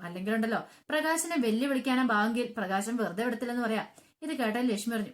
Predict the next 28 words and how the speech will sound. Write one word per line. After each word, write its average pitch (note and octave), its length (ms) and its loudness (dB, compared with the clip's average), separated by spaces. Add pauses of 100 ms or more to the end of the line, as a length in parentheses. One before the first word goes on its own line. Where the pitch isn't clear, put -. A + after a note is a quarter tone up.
"ഓഹോ, A#3+ 380 -4 (440)
നിങ്ങൾക്ക് F#3+ 340 -6
അത്ര A#3 240 -2
അഹങ്കാരമാണ്. C4 680 2
അന്നെങ്കിൽ E4+ 300 -2
നിങ്ങളൊന്ന് A#3+ 360 -2 (160)
എന്താ G3 180 -4
ചെയ്യുന്നത് A#3 520 -2
കാണിച്ചാട്ടെ, G3+ 560 -2 (420)
ഞാനൊന്ന് A3 460 0
നോക്കട്ടെ" G3+ 360 -2
എന്നൊക്കെ A3+ 220 -2
പറഞ്ഞിട്ട് A3+ 420 -2 (220)
ലക്ഷ്മിയമ്മ D#4+ 440 -2
അങ്ങനെ C4 240 4
വെല്ലുവിളിച്ചിട്ടാണ് A3 720 0
പോകുന്നത്. F#3 320 -6 (720)
അങ്ങനെ F3 180 -14
ലക്ഷ്മിയമ്മ F3+ 360 -10
അവിടെ G3+ 140 -4
പോയി G3 200 -6
കഴിഞ്ഞപ്പോഴത്തേനും G3+ 560 -4
വിക്രം F#3+ 280 -6
പറഞ്ഞു, G#3 180 -2 (720)
"അച്ഛാ G3+ 280 -6
പ്രശ്നമാണെന്ന് A3+ 500 0
ചോദിക്കുക. A3 360 0 (160)
ദേ G3 180 -8